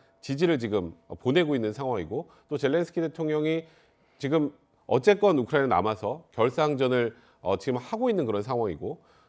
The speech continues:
또 우크라이나 대통령에 대해서 과거에 우크라이나인들이 지지했던 칠십이 퍼센트의 지지율에다가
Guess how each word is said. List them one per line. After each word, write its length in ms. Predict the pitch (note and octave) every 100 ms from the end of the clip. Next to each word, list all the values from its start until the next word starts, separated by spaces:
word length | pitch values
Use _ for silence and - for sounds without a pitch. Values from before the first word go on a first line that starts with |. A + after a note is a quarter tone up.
| -
또 340 | E3+ D#3+ - -
우크라이나 360 | B2+ F3+ F3
대통령에 380 | D#3+ E3+ D#3+ D3+
대해서 580 | C#3+ C#3+ D3 C#3+ F#2+ - _ _
과거에 460 | - G2+ A#2 D3 D3
우크라이나인들이 640 | A#2 - C#3 C3+ B2 B2
지지했던 380 | B2 A2 A2+ A2
칠십이 340 | - G3+ F#3+
퍼센트의 420 | D3+ C#3+ C3+ B2 G2+
지지율에다가 800 | A2 A#2 B2 F#2+ E2 G#2+ G2